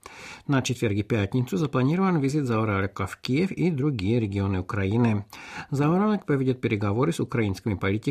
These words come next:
вместе с министрами иностранных дел Польши, Венгрии и Словакии. В Чехии пройдет лечение двадцать три украинца, получивших ранения во время кровавых событий на Майдане Независимости с восемнадцатого по двадцать первое февраля.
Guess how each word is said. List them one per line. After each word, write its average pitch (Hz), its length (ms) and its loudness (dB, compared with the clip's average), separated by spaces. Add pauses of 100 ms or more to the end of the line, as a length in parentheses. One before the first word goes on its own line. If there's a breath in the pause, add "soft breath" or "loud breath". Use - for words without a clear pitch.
(280)
вместе 151 500 0
с - 80 -4
министрами 139 560 0
иностранных 101 560 -2
дел 92 200 0
Польши, 151 500 -2
Венгрии 104 480 0
и - 160 -4
Словакии. 92 880 -4 (1040 loud breath)
В - 60 -20
Чехии 220 320 2
пройдет 143 340 0
лечение 139 460 0
двадцать 131 400 -2
три 123 180 0
украинца, 113 720 0
получивших 143 640 0
ранения 135 440 2
во 117 140 2
время 120 300 0
кровавых 117 440 0
событий 127 440 -2
на 110 260 0
Майдане 104 520 0
Независимости 120 840 0
с - 260 -6
восемнадцатого 113 640 -2
по 120 180 -2
двадцать 101 360 -2
первое 95 300 -2
февраля. 98 640 0